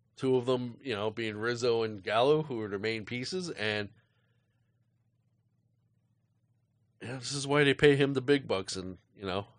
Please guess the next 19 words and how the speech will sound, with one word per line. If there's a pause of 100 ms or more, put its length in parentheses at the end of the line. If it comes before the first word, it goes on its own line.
I
do
a
podcast. (1500)
What
the
hell
do
I
know,
right? (240)
What
the
hell
do
any
of
us
know?